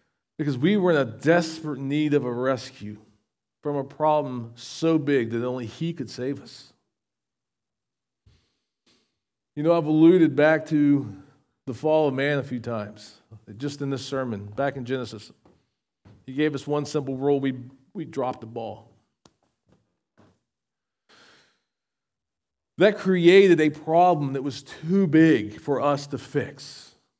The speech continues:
Because of the actions of Adam,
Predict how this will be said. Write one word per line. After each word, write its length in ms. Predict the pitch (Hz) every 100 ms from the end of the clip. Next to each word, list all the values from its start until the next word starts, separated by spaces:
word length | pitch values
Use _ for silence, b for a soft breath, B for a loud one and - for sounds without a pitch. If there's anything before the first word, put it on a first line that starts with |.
| _ _ _ _ _ _ _ _ _ _ _ _ _ _ _ _
Because 560 | 151 151 202 226 202 160
of 300 | 185 180 151
the 260 | 165 160 - -
actions 600 | 185 202 202 196 170 151
of 120 | -
Adam, 520 | 156 156 117 107